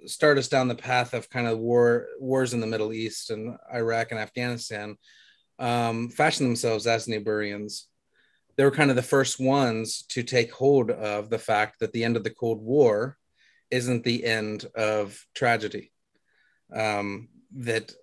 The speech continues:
all of a sudden we find ourselves in the nineties with all the optimism in the world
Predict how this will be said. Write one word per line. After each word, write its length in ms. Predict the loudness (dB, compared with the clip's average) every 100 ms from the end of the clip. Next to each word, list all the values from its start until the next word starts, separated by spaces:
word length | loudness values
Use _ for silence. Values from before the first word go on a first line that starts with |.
| _ -2
all 120 | 2
of 80 | 4
a 40 | 4
sudden 260 | 4 4
we 100 | 2
find 260 | 2 2 2
ourselves 360 | 2 0 0 -2
in 40 |
the 60 | -2
nineties 720 | 2 2 0 -2 -4 -8 -10
with 240 | -2 -2 4
all 200 | 6 8
the 120 | 6
optimism 540 | 4 2 -2 -6 -4 -6
in 80 |
the 60 | -4
world 440 | 0 0 0 -4